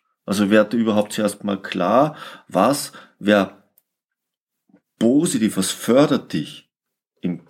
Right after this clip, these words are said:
als ganzen Menschen in jedem Bereich. Das ist vielleicht ganz was anderes, was einen großen Reiz auf dich momentan ausübt.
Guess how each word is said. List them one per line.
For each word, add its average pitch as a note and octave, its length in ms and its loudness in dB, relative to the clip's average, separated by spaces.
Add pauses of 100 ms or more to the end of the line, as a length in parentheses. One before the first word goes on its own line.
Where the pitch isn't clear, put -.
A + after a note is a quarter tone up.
(100)
als F#2+ 220 -6
ganzen B2 400 0
Menschen G#2+ 500 -4 (1040)
in G2 140 -4
jedem G2+ 300 4
Bereich. D#2+ 540 -2 (880)
Das - 180 -4
ist G#2+ 100 -6
vielleicht G#2+ 240 0
ganz B2+ 240 2
was A#2 140 -4
anderes, C3+ 580 0
was G2+ 120 -4
einen G#2 100 -8
großen G2 320 -6
Reiz G#2+ 280 2
auf - 120 -8
dich - 200 -8
momentan D#2+ 380 -6
ausübt. - 480 -14